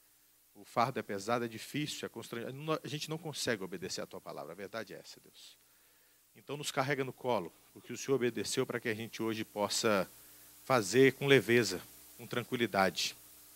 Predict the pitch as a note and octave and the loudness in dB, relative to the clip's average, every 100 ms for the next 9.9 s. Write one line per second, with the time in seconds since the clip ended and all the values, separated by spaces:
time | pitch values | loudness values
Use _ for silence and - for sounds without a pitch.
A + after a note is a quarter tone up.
0 | - B2+ B2 A2 B2 B2 - A#2 G2+ D#2+ | -20 -4 0 6 8 8 4 2 0 -2
1 | C#2 - - - - - - C3 B2 G2 | -10 -12 -20 -20 -20 -20 -14 -8 -6 -2
2 | G2+ G#2+ A#2 A2 - G2 E2 - - - | 6 10 10 8 2 0 -2 -6 -12 -16
3 | - - - C3 C3 B2+ - G#2+ G#2+ A2+ | -20 -20 -12 -10 2 4 4 0 0 -2
4 | G#2 F#2+ F#2 G2+ A#2+ B2 - - - - | -2 -2 -2 -2 2 2 0 -14 -20 -20
5 | - G#2 - G#2+ A2 A2 - A#2 A2+ A#2 | -18 -10 -2 -2 -2 -6 -6 -8 -6 -6
6 | - A2+ A2 A#2 A2 F#2+ - C#3 D3+ C#3 | -4 -6 -6 -8 -8 -10 -6 -4 0 2
7 | B2+ G#2+ F#2 A2 A#2+ - - - - - | 4 2 2 2 2 0 -14 -20 -20 -16
8 | - - - A#2 - B2+ - A2 G2+ A2 | -12 -8 -4 0 2 2 2 -2 -2 -8
9 | G#2 - - - - D#3+ C#3 A#2+ C#3+ | -10 -12 -20 -14 0 4 6 4 2